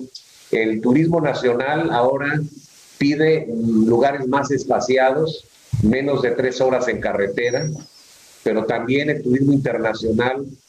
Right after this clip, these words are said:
eh, sobre todo del segmento de Estados Unidos y de Canadá, que es prácticamente el setenta y seis por ciento que nos visita, trece por ciento le corresponde a Canadá,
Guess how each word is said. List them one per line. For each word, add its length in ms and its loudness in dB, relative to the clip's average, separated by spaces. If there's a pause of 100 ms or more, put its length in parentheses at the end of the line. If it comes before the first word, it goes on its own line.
(300)
eh, 640 2
sobre 260 0
todo 300 2
del 520 2
segmento 600 -2
de 80 0
Estados 360 0
Unidos 500 2
y 140 4
de 160 4
Canadá, 540 0 (560)
que 200 2
es 100 -6
prácticamente 680 -2
el 60 0
setenta 460 -2
y 40 -6
seis 200 -2
por 180 -2
ciento 340 0
que 80 0
nos 160 2
visita, 520 -2
trece 420 -2
por 200 -4
ciento 460 -2 (340)
le 320 2
corresponde 460 0
a 80 -6
Canadá, 460 0